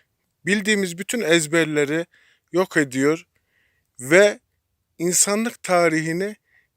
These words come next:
yepyeni bir durumlara sevk edebiliyor. Bugün belki de şu anda belki insanlık tarihini, belki milli tarihimizi, belki yerel tarihimizi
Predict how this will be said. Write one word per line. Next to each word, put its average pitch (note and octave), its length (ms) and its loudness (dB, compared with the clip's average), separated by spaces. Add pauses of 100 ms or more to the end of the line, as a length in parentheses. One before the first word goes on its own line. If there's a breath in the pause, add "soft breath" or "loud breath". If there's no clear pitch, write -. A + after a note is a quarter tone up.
yepyeni F#3 960 2
bir F3+ 340 -12 (360)
durumlara D#3+ 520 0
sevk A#2 360 -2
edebiliyor. F2 720 -10 (1700)
Bugün F#3+ 460 0 (200)
belki F3+ 480 2
de C#3 220 0 (880 soft breath)
şu - 440 -2 (120)
anda C3+ 480 2 (1700)
belki C#4+ 320 6
insanlık G3+ 540 -2
tarihini, A#2+ 680 -2
belki F#3+ 320 0
milli F3 340 -2
tarihimizi, C3 800 0
belki D#3+ 320 -2
yerel D#3 260 0
tarihimizi B2 880 -2